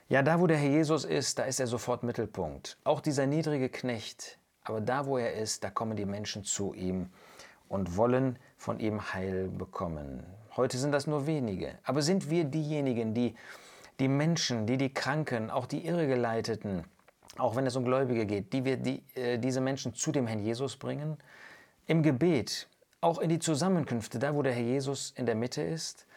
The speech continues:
Oder sagen wir, „Nee, da kann man das ja nicht hinbringen. Die müssen erstmal von mir persönlich betreut werden.“ Nein, das ist nicht die Art und Weise, wie der Herr Jesus wirken möchte. Er möchte, dass wir sie zu ihm bringen,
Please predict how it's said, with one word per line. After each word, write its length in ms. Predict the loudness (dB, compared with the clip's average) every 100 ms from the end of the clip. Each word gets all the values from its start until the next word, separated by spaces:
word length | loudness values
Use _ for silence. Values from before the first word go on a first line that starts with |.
| -20 _
Oder 200 | 0 2
sagen 260 | 2 0 -2
wir, 120 | -4
„Nee, 280 | -4 -4 -4
da 140 | -4
kann 180 | -4 -6
man 100 | -6
das 140 | -6
ja 80 | -4
nicht 200 | -6 -8
hinbringen. 580 | -8 -6 -6 -6 -6 -10 -16 -20 -10
Die 80 | -4
müssen 220 | -2 -2
erstmal 300 | -4 -2 -2
von 200 | -2 -2
mir 140 | -2 -2
persönlich 600 | -4 -2 0 0 -2 -4
betreut 520 | -8 -6 -6 -6 -6
werden.“ 320 | -6 -6 -10 -14 -20 -12 -4
Nein, 640 | 0 2 2 2 0 0
das 180 | -2 -4
ist 240 | -6 -2
nicht 260 | -2 -2 -4
die 120 | -4
Art 240 | -2 -2
und 180 | -2 0
Weise, 460 | 0 2 2 2 2
wie 100 | 0
der 100 | 0
Herr 120 | 0
Jesus 420 | 0 0 -2 -2
wirken 300 | -2 -2 -6
möchte. 260 | -6 -4 -2
Er 80 |
möchte, 280 | -2 -2 -2
dass 180 | -2 -2
wir 80 | -2
sie 160 | -2
zu 220 | -2 -6 -2
ihm 300 | 2 4 4
bringen, 460 | 4 0 -2 -4